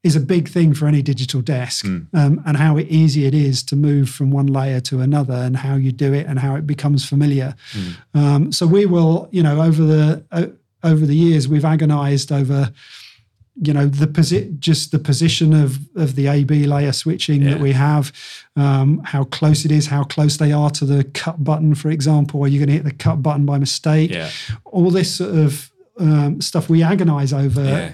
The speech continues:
Speaker 1: um, with each design to try and keep that ease of, um, fast use center in our, in our thought process.
Speaker 2: Yeah. I, yeah, I've never even thought about,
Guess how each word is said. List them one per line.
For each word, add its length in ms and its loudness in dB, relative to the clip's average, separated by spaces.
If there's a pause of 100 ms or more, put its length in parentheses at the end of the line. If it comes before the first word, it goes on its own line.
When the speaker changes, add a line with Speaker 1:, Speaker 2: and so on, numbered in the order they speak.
Speaker 1:
um, 460 0
with 180 0
each 260 0
design 480 0
to 120 -10
try 220 0
and 180 0
keep 380 -2
that 280 0 (280)
ease 340 4
of, 400 -2
um, 160 0
fast 640 -2 (220)
use 720 0 (200)
center 540 0
in 120 0
our, 540 0
in 140 2
our 160 0
thought 240 -2
process. 540 -8 (140)
Speaker 2:
Yeah. 260 -10 (800)
I, 40 -8 (100)
yeah, 240 -6
I've 100 -8
never 200 -6
even 160 -8
thought 300 -8
about, 340 -10